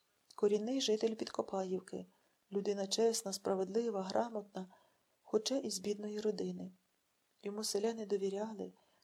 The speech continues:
його поважали за справедливість та розсудливість. Семен Семенович воював у лавах Червоної армії,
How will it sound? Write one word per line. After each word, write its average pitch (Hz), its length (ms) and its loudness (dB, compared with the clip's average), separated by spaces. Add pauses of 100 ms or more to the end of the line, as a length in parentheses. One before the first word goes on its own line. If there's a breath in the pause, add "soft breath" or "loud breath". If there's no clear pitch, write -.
(120)
його 220 260 0
поважали 220 560 2
за 202 160 0
справедливість 196 800 -2
та 190 100 2
розсудливість. 185 880 -6 (1040)
Семен 226 340 -2
Семенович 220 720 0
воював 214 520 2
у 220 40 2
лавах 220 280 2
Червоної 208 520 -2
армії, 185 500 -6